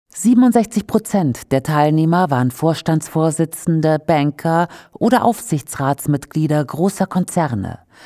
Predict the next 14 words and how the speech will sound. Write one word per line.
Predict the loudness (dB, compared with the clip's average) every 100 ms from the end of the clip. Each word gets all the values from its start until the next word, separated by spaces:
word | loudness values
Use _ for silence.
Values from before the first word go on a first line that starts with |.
| -20 -6
darunter | -2 0 0 0
die | 2
Deutsche | 2 2 0
Bank, | 0 0 0 -4 _
Goldman | 0 0 0 0
Sachs | 0 -2 -4 -4 -14 -16 -10
und | -4 -4 -2
British | -6 -4 -10
Petrol. | -8 -8 -8 -10 -10 -10 -18 _ _ _ _ _
Kein | -2 2 2 0 0
einziger | 2 2 2 2 4 2
Gewerkschafter | 2 2 0 -2 -4 -2 -2
war | 0 0
eingeladen. | 0 0 -2 -4 -6 -6 -8 -12